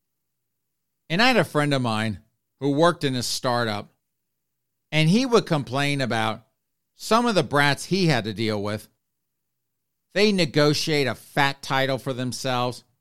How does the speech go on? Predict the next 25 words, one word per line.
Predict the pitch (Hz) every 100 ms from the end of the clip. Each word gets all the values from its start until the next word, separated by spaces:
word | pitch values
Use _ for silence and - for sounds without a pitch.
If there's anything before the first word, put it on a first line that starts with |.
| _
with | 120 120
a |
lower | 117 123 127 123
salary. | - 127 120 120 120 107 _ _ _ _ _ _ _ _ _ _ -
Then | 180 180
six | - - 165 -
months | 147 143 -
later, | 135 139 135 131 - _ _ -
demanded | 143 143 143 143 135
the | 120
salary | 113 - 139 127 131
that | 120 120
went | 131 131
with | 127 117
the |
title. | 107 127 117 117 117 101 _ _ _ _ _ _ _ _
The | 165 170
title, | - 165 165 165 139 - _ _ _ -
they | 175 185
didn't | 180 165
really | 147 147 139 139
earn | 156 147 143
the | 143
old-fashioned | 139 131 - 143 127 - 139 127
way | 127 127 120